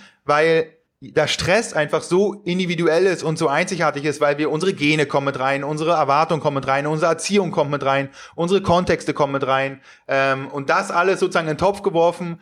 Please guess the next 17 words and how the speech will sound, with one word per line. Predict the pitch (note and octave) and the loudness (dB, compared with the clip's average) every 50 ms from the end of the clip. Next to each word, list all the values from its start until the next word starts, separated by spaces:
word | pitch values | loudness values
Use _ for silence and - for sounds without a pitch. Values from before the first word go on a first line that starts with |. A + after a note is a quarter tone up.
| _ _ _ - | _ _ _ -2
ähm, | D#3+ E3 D#3+ D#3 D#3 D#3 D#3 D#3+ | 0 2 2 2 0 0 -2 -2
ist | - F3+ E3+ | -4 -4 0
sozusagen | - G3 F3+ - - E3 D#3+ D3+ D#3 D3+ | 0 -2 -2 0 0 2 2 2 2 -2
Stress | - - E3 F3 G#3 F#3 - D#3 | -4 0 0 2 2 0 -2 -2
oder | D3+ C#3 C3+ | 0 2 2
löst | C3+ D3 E3 E3 D#3+ | 2 2 2 0 0
Stress | - C#3+ D#3 F3+ F3 F#3+ | 0 0 0 0 0 2
aus. | F#3 F#3+ F#3+ F3+ | 0 0 0 -2
Und | D3 C#3 C#3+ | -2 -2 0
deswegen | D3+ C#3+ D3+ D#3 D3+ D3+ | 0 0 0 -2 -2 -2
brauchen | C3+ B2 B2 C#3 E3 E3 - F#3 E3 D3 | -2 0 2 2 2 2 0 -4 -4 -4
wir, | C#3 D#3 F3+ G3 F#3+ D#3+ | -4 -2 -2 0 0 0
und | C#3+ C3 | 0 -2
das | C3+ B2+ | -4 -4
ist | - - | -4 -2
ganz | - D3 D3+ D3 D3 | -2 -2 -2 -2 -2
wichtig, | D3+ E3 D#3 - F3 E3+ E3+ E3+ | -2 -4 -2 -2 -2 -2 -2 -2